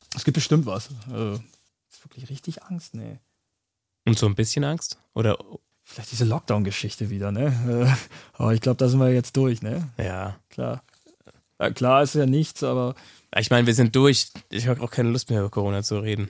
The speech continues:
Speaker 2: <laughs> Da
Speaker 1: Ja,
Speaker 2: deswegen
Speaker 1: genau.
Speaker 2: durch.
Speaker 1: Ganz genau. Jetzt wissen Sie, wie ich mich immer fühle. Deswegen
Speaker 2: Ja.
Speaker 1: hasse ich das, ja.
Speaker 2: Bevor Sie jetzt, äh, mit der Ausbildung angefangen haben,
Speaker 1: Schule.
Speaker 2: haben Sie Schule gemacht?
Speaker 1: Genau,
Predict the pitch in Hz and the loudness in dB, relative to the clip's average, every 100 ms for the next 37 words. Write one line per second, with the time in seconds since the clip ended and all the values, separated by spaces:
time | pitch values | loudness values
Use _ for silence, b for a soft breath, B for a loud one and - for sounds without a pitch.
0 | - 143 - 131 127 135 131 110 110 110 | -8 -10 -4 0 2 2 2 2 2 -2
1 | 104 - 147 B B B - 151 170 165 | -4 -10 -10 B B B -6 -4 0 2
2 | 139 135 156 _ _ - 139 - - 131 | 2 0 -8 _ _ -16 -14 -14 -12 -10
3 | 123 123 123 123 120 - 120 120 131 147 | -4 -2 -2 -2 -4 -6 -12 -14 -12 -14
4 | 147 147 _ B B B _ _ _ _ | -14 -18 _ B B B _ _ _ _
5 | _ _ _ _ - - 135 - 123 - | _ _ _ _ -6 -6 -14 -14 -18 -20
6 | - - - - _ _ _ _ _ 123 | -20 -18 -18 -18 _ _ _ _ _ 2
7 | 143 160 170 175 - _ _ - 139 - | 6 4 4 -2 -2 _ _ 2 2 2
8 | - - 131 127 123 117 160 165 160 165 | -8 2 4 6 6 4 2 2 2 4
9 | 160 156 147 160 175 175 - _ _ _ | 2 4 4 4 0 -4 -12 _ _ _
10 | - 139 123 180 _ _ _ _ _ 127 | -8 -4 -4 -8 _ _ _ _ _ -6
11 | 131 123 113 98 95 - _ - 131 | -4 -2 -2 -2 -6 -10 _ -12 -10